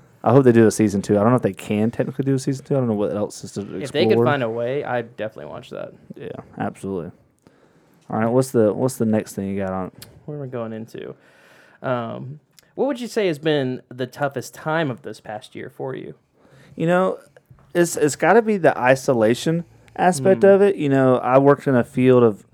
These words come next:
Speaker 1: you know, relational, you know, even, like, teachers, you know, you could say, like, you know, my job is to teach, but you're also there building relationships with these students, letting them know that they're loved and, and cared for and the potential that they have for their future.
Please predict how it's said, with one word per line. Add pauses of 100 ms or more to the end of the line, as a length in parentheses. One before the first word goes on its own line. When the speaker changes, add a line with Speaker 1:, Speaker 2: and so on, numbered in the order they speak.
(320)
Speaker 1:
you
know,
relational, (320)
you
know,
even,
like,
teachers, (460)
you
know,
you
could
say,
like,
you
know,
my
job
is
to
teach,
but (340)
you're
also
there
building
relationships
with
these
students,
letting
them
know
that
they're
loved
and, (280)
and
cared
for
and
the
potential
that
they
have
for
their
future.